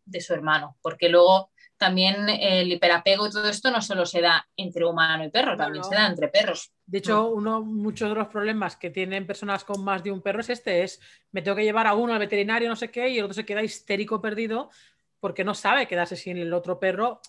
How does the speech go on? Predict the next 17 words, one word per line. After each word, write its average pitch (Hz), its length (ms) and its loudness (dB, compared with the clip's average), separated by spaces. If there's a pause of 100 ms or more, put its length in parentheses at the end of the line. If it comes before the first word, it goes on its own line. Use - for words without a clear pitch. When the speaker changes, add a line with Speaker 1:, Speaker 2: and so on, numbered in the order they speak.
Speaker 2:
eh, 170 380 0
Speaker 1:
Ujú. 190 80 -4
Speaker 2:
por 180 120 -4
la 170 100 -6
convivencia 175 500 -6
que 190 100 -6
tienen 185 280 -4
y 170 60 -8
tal. 185 220 -2
Entonces, 170 240 -12
siempre, 196 220 -8
siempre 196 300 -10
Speaker 1:
Ujú. 185 240 -8 (200)
Speaker 2:
es 190 80 -4
recomendable 196 580 0
también 190 380 -4
salidas, 190 640 -4